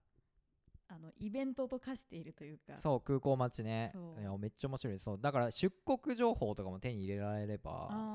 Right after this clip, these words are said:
Speaker 1: ー。
Speaker 2: そう、出国の姿見れるし、
Speaker 1: 確かに。
Speaker 2: 帰国とかも見れるんで、
Speaker 1: うんうん。
Speaker 2: そう。
Speaker 1: この間驚いたのは、私の好きな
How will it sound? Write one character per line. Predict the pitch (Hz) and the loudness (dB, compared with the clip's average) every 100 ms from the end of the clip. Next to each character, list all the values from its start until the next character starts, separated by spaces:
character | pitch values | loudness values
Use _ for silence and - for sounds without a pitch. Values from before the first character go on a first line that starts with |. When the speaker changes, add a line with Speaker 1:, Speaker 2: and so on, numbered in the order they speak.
| 208 | -4
Speaker 1:
ー。 | |
Speaker 2:
そ | 208 185 175 170 | -4 -4 -6 -12
う、 | 170 _ - | -20 _ -8
出 | 113 | -6
国 | - 117 - | -2 -2 0
の | 113 | -4
姿 | - 107 95 92 | -2 -2 -2 -4
見 | 87 90 | -4 -4
れ | 92 | -4
る | 87 | -6
し、 | - 90 87 82 | -8 -8 -8 -8
Speaker 1:
確 | - | -8
か | 85 | -6
に。 | |
Speaker 2:
帰 | - | -4
国 | 113 107 | -4 -4
と | - | -6
か | 87 | -10
も | 82 | -8
見 | 85 | -6
れ | 90 87 | -4 -6
る | - | -8
ん | 117 | -12
で、 | - - - | -12 -12 -12
Speaker 1:
う | |
ん | 175 | -10
う | |
ん。 | |
Speaker 2:
そ | 165 160 160 | -8 -8 -10
う。 | 156 - _ - _ - | -16 -20 _ -20 _ -10
Speaker 1:
こ | 196 | -4
の | 294 | -4
間 | 349 330 | -2 -4
驚 | 330 320 | -4 -6
い | 311 | -8
た | 220 | -8
の | 170 | -8
は、 | 165 160 | -8 -8
私 | 170 294 - 285 | -10 -10 -10 -6
の | 285 | -6
好 | - | -8
き | - 254 | -6 -4
な | 190 | -4